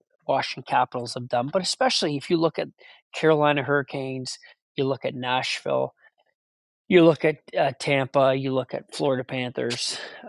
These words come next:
uh, you look at Dallas Stars, even some of these markets that the N H L wasn't in, uh, you know, you, you, you really are starting to see some great hockey players from some of those areas,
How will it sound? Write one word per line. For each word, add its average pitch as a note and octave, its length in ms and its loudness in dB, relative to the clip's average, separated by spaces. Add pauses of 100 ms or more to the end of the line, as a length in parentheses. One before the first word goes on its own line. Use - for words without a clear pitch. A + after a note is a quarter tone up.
uh, C3 200 -4
you C3+ 200 -2
look C3+ 160 -2
at B2 120 -6
Dallas B2 340 0
Stars, B2 500 -4
even B2+ 200 -8
some A3 240 0
of A#3 40 -2
these D#3 200 -2
markets C#3 540 0
that C3 180 -4
the C3+ 100 -4
N C#3+ 140 -2
H - 180 -2
L B2+ 140 2
wasn't C3 480 2
in, E3 500 -2 (540)
uh, D3+ 360 2
you D#3+ 200 0
know, D3+ 100 0
you, D3 260 -2
you, C#3+ 240 -8
you C3+ 200 -10
really D#3+ 200 2
are C#3+ 60 -4
starting D3+ 300 -4
to - 40 -8
see D3+ 120 -2
some C3 160 -6
great C3+ 260 -2
hockey C3+ 320 -2
players C3 380 -6
from C3 320 -6
some C#3 260 0
of C3 60 -2
those B2+ 180 -4
areas, C3 400 -4